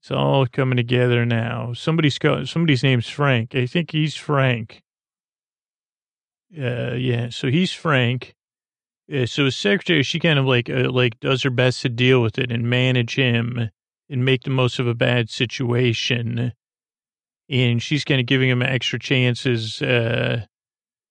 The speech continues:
but she also needs her job, uh, and, uh, but she cares about him, but she's also, like, uh, she's kinda stands up to him, uh, and gets sick of him.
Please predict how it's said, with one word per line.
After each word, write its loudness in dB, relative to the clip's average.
but -2
she 0
also 2
needs 0
her -4
job, 0
uh, -4
and, 0
uh, -2
but -2
she -8
cares 0
about 0
him, -2
but -2
she's -2
also, 0
like, 0
uh, -2
she's -4
kinda -4
stands 0
up 2
to -2
him, 0
uh, 0
and -2
gets -2
sick 0
of 0
him. -2